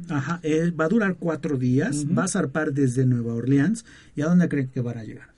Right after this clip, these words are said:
Speaker 1: A Cozumel. Imagínense, eso está padrísimo, ¿no? Y más o menos el, el estándar de, de las habitaciones va a variar desde ochocientos noventa y cinco dólares, lo que va a costar el crucero,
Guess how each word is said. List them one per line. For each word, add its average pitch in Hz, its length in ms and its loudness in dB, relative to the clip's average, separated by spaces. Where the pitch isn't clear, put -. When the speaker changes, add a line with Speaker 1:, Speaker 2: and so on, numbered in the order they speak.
Speaker 1:
A 123 300 -6
Cozumel. 131 800 0
Imagínense, 127 540 0
eso 123 180 -8
está 139 200 -6
padrísimo, 113 600 -6
¿no? 139 160 -2
Y 226 300 8
más 214 260 2
o 233 80 6
menos 196 380 4
el, 180 500 2
el 180 300 2
estándar 214 640 0
de, 160 400 0
de 135 580 0
las 131 360 0
habitaciones 160 920 -2
va 147 220 -4
a 156 40 -4
variar 143 460 0
desde 135 520 -2
ochocientos 147 500 -4
noventa 135 320 0
y 127 60 -2
cinco 156 340 -4
dólares, 139 560 -2
lo 139 140 -4
que 131 80 -8
va 127 80 -2
a 131 40 -6
costar 135 480 -8
el 170 180 -2
crucero, 139 520 -4